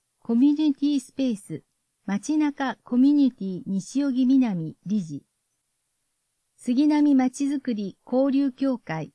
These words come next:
副会長も務め、まちづくりの地域活動を行っている。なお、掲載のカルタ等は、編集、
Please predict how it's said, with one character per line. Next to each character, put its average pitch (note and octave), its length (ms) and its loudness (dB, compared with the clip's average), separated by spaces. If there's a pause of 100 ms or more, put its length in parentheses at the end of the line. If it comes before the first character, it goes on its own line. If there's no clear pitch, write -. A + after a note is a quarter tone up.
副 - 300 -8
会 D4 240 -4
長 A3 200 -4
も G3 140 -4
務 G#3 280 -6
め、 F3+ 200 -8 (600)
ま G#3+ 140 -2
ち D4 140 -6
づ D#4 140 -4
く C#4+ 120 -4
り B3 140 0
の G#3 140 -4
地 C4 200 -4
域 - 200 -10
活 C#4+ 320 -8
動 G3+ 320 -2
を - 60 -10
行 F3 260 -8
っ F#3+ 200 -4
て - 160 -14
い D3+ 200 -8
る。 - 160 -18 (1300)
な A#3 240 0
お、 A3 80 -8 (320)
掲 D4+ 200 -2
載 D4+ 240 -2
の D4 160 2
カ C#4 160 -8
ル C#4 140 -6
タ F3 180 -8
等 A3 320 -6
は、 D#3+ 200 -10 (600)
編 B3+ 240 0
集、 A3 400 -8